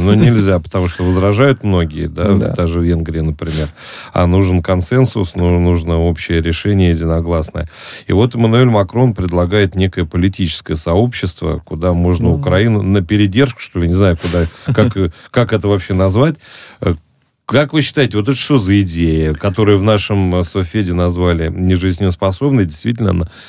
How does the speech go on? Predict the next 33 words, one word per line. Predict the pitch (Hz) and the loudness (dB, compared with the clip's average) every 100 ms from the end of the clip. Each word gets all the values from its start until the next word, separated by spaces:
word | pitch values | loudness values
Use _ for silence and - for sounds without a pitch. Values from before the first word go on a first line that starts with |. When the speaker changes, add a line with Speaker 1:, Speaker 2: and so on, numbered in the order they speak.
| - | -8
Speaker 1:
она | 87 87 | 0 0
таковой | - 95 90 90 | 0 0 2 4
является? | 87 104 139 - | 4 4 2 0
Вообще, | 87 - | -6 -6
какова | - - 95 87 85 | -14 -2 2 2 2
идея? | 85 80 | 0 -2
В | 73 | -2
чём | - 82 | -4 -2
она? | 78 71 - | -2 -6 -10
Speaker 2:
Суть | - - 151 160 - | -12 -4 0 0 0
этой | 117 110 104 110 | 0 0 0 -2
идеи | 110 135 120 | 2 2 2
в | |
том, | - 135 139 | 0 0 0
что | - - 104 101 | -2 -2 2 2
это, | 107 107 | 2 0
она, | 110 113 | 2 2
во-первых, | 104 104 113 107 110 | 2 0 0 -4 -4
не | |
впервые | 104 - 117 180 143 | -6 -2 0 2 4
реализовывается. | 104 98 98 101 92 - 101 | 2 2 0 0 0 -4 -2
Был | 113 120 | 0 0
такой | 98 104 101 | -4 -4 -4
проект, | - 107 107 | 0 0 0
назывался | 107 101 104 104 - | -4 -2 2 0 0
"Восточное | 101 98 110 104 104 95 | -2 0 -2 -2 -2 -2
партнёрство". | 104 98 101 92 - - - _ - - - _ | -2 -2 -4 -4 -8 -14 -14 _ -20 -20 -20 _
Э, | 98 95 92 90 98 | 0 2 2 0 -4
в | 98 98 104 | -4 0 0
этот | 101 101 | 0 -4
проект | - 107 107 | -2 -2 -2
входили, | - 107 104 107 104 101 92 - _ _ _ 117 | -6 -4 0 2 2 2 0 -8 _ _ _ -6
э, | 107 | -2